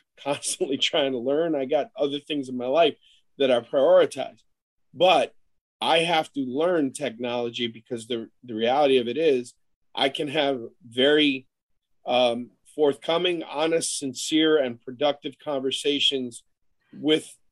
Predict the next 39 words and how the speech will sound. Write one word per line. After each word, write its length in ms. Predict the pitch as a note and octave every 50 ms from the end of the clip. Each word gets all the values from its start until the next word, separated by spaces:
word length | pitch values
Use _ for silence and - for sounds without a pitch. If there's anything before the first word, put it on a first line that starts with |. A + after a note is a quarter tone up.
| -
a 120 | C3+ B2 A#2
prospect, 720 | - - - D#3+ E3 E3+ - - - - C#3 B2+ A#2 _ -
with 160 | C#3 C3+ B2+
a 60 | B2+
recruit 580 | A#2 A2+ A2 - - - F3 F3+ D#3+ C#3 A#2 - _ _ _ _ _ _ _ _ _ _ _
via 260 | B2 C#3+ D3 C#3+ -
text, 600 | - - - D#3 B2 - - _ - - - _ _ _ _ _ _ _ _
which 240 | - C#3 C3 - -
I 220 | - C#3 C#3+ D3+
would 220 | D3+ D#3 D#3+ D#3+ C#3+
have 120 | C3+ -
thought 320 | - D#3+ C#3+ C#3 C#3 C3
that 280 | C#3+ C#3 C3+ B2+ A#2 - _ _ _ _ _ _ _ _ _ _ _ _ _ _ _ _ _ _
ten 220 | - E3 D3+ C#3+
years 200 | C#3+ D3 D3 C#3 C3+
ago, 440 | C3+ B2 B2 B2 A#2+ A2 A#2 B2 _ _ _ _ _ _ _ _ D#3
there's 400 | D#3 D3+ - - D#3 D#3 D3+ C3
no 200 | D3+ D#3+ D#3 D3+
way. 400 | D3+ D#3 F3+ D#3+ A#2+ G2 G2+ _ _ _ _ _ _ _ _ _ -
Like, 180 | A#2 B2 A#2 A#2+
if 100 | - C#3
I'm 160 | D3+ E3 E3
gonna 160 | D3 C3+ C3
have 140 | C3 B2 A#2+
a 40 | A#2
real 220 | A#2+ C3 C3 A2+
conversation 680 | - - - G#2+ G#2 G2 - - D3 D#3 D3 - - A#2
with 80 | G#2+
somebody, 320 | - - A2 G#2 G#2 G2+ G2
we're 160 | A2 C3+ D3+
gonna 120 | C#3 A#2+
sit 260 | - - - A#2 - _ -
face 200 | - A#2 G#2 - _
to 80 | - _ -
face 300 | D3+ D3+ C#3 - - - _ _ _ _ _ _ _ _ -
and 80 | - A#2+
we're 160 | B2+ C3 A#2+
gonna 200 | B2+ A#2+ G#2+ -
talk. 380 | - - D3 C#3+ C3+ - -